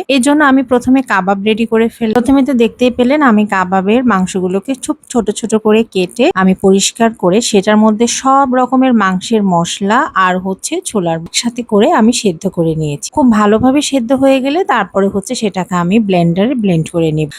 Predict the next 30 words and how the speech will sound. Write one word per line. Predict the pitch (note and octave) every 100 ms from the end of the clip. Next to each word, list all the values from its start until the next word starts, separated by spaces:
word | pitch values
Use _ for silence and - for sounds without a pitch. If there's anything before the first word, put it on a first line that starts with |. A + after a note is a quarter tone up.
| -
আমার | A#3 B3+ D4
এই | D#4
কাবাব | B3+ G3+ G#3+ G#3+
রেসিপিটা | A#3+ C#4 B3 B3+ A3+ A#3 -
অনেক | G#3+ G3 G#3 A#3+ C4+ -
সময় | - - A3 G#3+ A3+ A3+
অনেকে | F#3+ F3+ F#3 G3 -
খাওয়ার | - E3+ E3+ E3+ -
পর | G3 A#3+
আমাকে | A3 F#3+ F#3+ A3+
রেসিপি | F#3+ E3 E3+ F3+
জিজ্ঞেস | F3 E3 E3 -
করে, | -
তো | -
আমার | B3 C4 -
সেরকম | A3 G#3 A#3 A3+
করে | A#3+ B3
বলাও | G#3 F3+ F3 G3 G#3+
হয় | A#3 A3+
না | B3+ D4+ -
আর | F3
সেরকম | E3+ F3 D#3+ F3 G3
করে | A3+ A3
দেখাও | G3 D#3 - F#3
হয়, | E3+ D3+ _
তাই | B3+
ভাবলাম | A3 G#3+ F#3 G#3+ G#3+
যে | G#3+ D4 -
আজকে | F#3 - A#3+
সবার | - E3+ E3